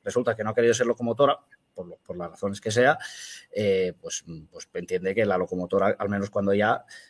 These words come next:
está. Oye, ya ha pasado, y yo celebro, mm,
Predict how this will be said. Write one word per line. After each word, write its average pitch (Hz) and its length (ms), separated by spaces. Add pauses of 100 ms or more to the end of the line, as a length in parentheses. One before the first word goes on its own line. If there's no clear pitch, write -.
está. - 300 (300)
Oye, 127 280
ya 104 100
ha - 40
pasado, 131 400
y 107 120
yo 117 100
celebro, 117 600
mm, 95 240